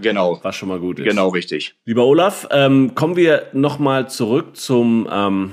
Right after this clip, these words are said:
Speaker 2: zum Trainerberuf an sich. Äh, du machst das schon sehr lange. Weißt du, wie lange du das noch machen wirst?
Speaker 1: <laughs> Also wir haben, nächstes Jahr ist unser großes Highlight, das ist die Heim-W M in Mannheim, findet die Weltmeisterschaft statt,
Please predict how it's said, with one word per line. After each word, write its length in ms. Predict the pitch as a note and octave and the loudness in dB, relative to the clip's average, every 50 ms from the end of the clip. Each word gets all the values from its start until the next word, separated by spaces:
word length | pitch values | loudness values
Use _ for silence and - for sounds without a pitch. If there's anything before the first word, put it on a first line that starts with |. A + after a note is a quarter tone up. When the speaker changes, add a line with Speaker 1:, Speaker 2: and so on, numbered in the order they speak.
| G2 - _ _ _ _ _ _ - | -12 -20 _ _ _ _ _ _ -20
Speaker 2:
zum 400 | _ - - G#2 F#2+ F2+ F2 - | _ -14 -8 -6 -6 -6 -6 -6
Trainerberuf 1200 | - - - G2+ G2+ A2 B2 C#3 D3 D#3 E3+ F3 E3 _ - - G#2+ G2 G2 A2+ C3+ C#3+ C#3 - - | -6 -6 -2 0 0 0 0 0 0 -2 -4 -8 -12 _ -6 -4 -4 -2 -2 -4 -4 -6 -8 -10 -8
an 220 | - A2 G#2+ F#2+ | -6 -6 -4 -4
sich. 360 | - G#2+ C3+ E3 - - - | -4 -6 -8 -8 -10 -14 -12
Äh, 280 | - G#2+ G#2 G#2 G#2 A2+ A#2 A#2+ - _ _ _ _ _ _ _ _ _ _ | -10 -10 -8 -8 -10 -12 -16 -20 -20 _ _ _ _ _ _ _ _ _ _
du 80 | - G2 | -8 -6
machst 300 | G2 A2 A2+ - - D3+ | -4 -4 -4 -6 -6 -8
das 100 | C#3 - | -8 -6
schon 240 | - C3 B2 B2 | -4 -4 -2 -2
sehr 140 | A2 A#2+ A2 | 0 0 0
lange. 400 | G#2+ G#2+ G#2+ A2 G#2+ G#2 G2+ F#2 | 0 0 0 -2 -2 -4 -4 -2
Weißt 340 | G#2 G#2+ B2+ C3+ C3+ - - | -2 0 0 -2 -4 -6 -6
du, 180 | C3+ A#2+ G2+ G#2 | -6 -6 -4 0
wie 120 | C3 C#3 | 0 0
lange 340 | C#3 C3+ C3+ C3+ C3 A#2+ A2+ | 2 2 0 0 0 -2 -2
du 140 | G#2+ A2 G2+ | -2 -4 -4
das 240 | G2+ G2+ G2+ - | -4 -4 -6 -8
noch 280 | G2+ F#2+ F#2 - - - | -10 -10 -10 -10 -12 -16
machen 440 | - F#2+ G2+ F#2 F2+ F#2 F#2 F#2 F2+ | -12 -8 -8 -8 -8 -8 -12 -10 -8
wirst? 340 | F2+ E2+ F2 - - _ _ _ _ _ _ _ _ _ _ _ _ _ _ _ _ _ _ - | -10 -10 -10 -12 -20 _ _ _ _ _ _ _ _ _ _ _ _ _ _ _ _ _ _ -10
Speaker 1:
<laughs> 80 | - A2+ - - - B2+ - _ _ - - - - - - - - - - - - - _ _ _ - | -6 -4 -4 -2 -2 -4 -4 _ _ -20 -20 -20 -20 -20 -20 -20 -20 -20 -20 -20 -20 -20 _ _ _ -2
Also 120 | - A#2 A#2 | 0 0 2
wir 100 | C3 C#3 | 2 2
haben, 220 | C#3+ C#3 C3 C3 | 2 2 2 2
nächstes 480 | C3 C3+ E3 G#3+ - - G#3+ F#3+ - E3+ | 2 2 2 0 0 -2 -4 -4 -2 0
Jahr 200 | E3 D3+ D3+ D#3 | 0 2 2 0
ist 140 | D#3+ D#3+ | -2 -2
unser 240 | - E3 E3+ D#3+ E3 | -6 -8 -4 -4 -4
großes 400 | D3+ C#3 D#3 E3+ E3+ E3+ - - | -4 -4 -6 -6 -6 -8 -12 -8
Highlight, 340 | C3 C3+ D3+ D#3 D#3+ D#3 D3 | -6 -4 -4 -2 -2 -4 -4
das 100 | D3 C#3 | -6 -10
ist 100 | - - | -10 -10
die 100 | D#3 D3 | -10 -10
Heim-W 600 | - - C#3 F3 F#3+ E3+ C#3 A2+ A2+ B2 C3 C#3+ | -8 -6 -4 -4 -4 -4 -6 -6 -6 -4 -4 -4
M 280 | F#2 A2 C3 F3+ B3 A#3+ G#3 | -4 -4 -6 -6 -6 -8 -8
in 160 | - C#3+ C3 | -10 -10 -8
Mannheim, 500 | B2 C3+ D#3 F3 C3+ B2+ C3+ E3+ A#3+ - | -6 -6 -6 -6 -4 -4 -4 -4 -4 -6
findet 360 | - - - C#3 C3 C3+ - B2+ | -10 -10 -12 -10 -10 -10 -12 -12
die 200 | B2+ C3 B2 A2+ | -16 -12 -8 -4
Weltmeisterschaft 760 | C3 D3 E3 - B2+ C3 C#3 - C3+ B2+ - - C3 - - | -4 -4 -4 -6 -8 -10 -8 -10 -12 -8 -4 -4 -4 -4 -6
statt, 460 | - - - D#3+ F#3 - - - _ | -6 -2 -2 -2 -2 -4 -10 -20 _